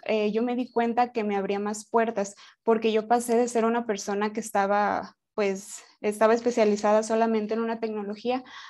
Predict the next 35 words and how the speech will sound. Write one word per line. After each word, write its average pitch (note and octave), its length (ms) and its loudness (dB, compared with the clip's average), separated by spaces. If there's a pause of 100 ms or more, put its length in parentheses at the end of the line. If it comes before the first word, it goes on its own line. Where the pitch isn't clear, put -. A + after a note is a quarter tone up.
(120)
a, G#3 600 4 (380)
a A3 140 10
abrirme G#3+ 440 4
más C4+ 320 0
y A3 140 2
a G3+ 100 2
conocer, G#3 600 -2
a G#3+ 100 4
no G#3+ 140 0
quedarme B3 360 0
como G#3 280 -4
estancada, G3+ 720 -2 (380)
que A3 360 4
pues G#3 140 -6
no A3 100 -2
tiene A3+ 220 -2
nada A3+ 160 2
de A3 120 -2
malo, A#3 360 0
pero G3+ 180 -2
yo G3+ 180 -6
noté A3+ 500 -2
que G#3+ 100 0
a G3+ 40 2
mí G3+ 160 -2
me G#3 300 -4
funcionaba A3+ 540 -2
más C4 340 -4
y G#3+ 80 0
a G3+ 60 0
mí G3+ 120 -4
me G3+ 120 -4
abría G3 200 -6
más F#3+ 320 -10
puertas. A#3+ 560 0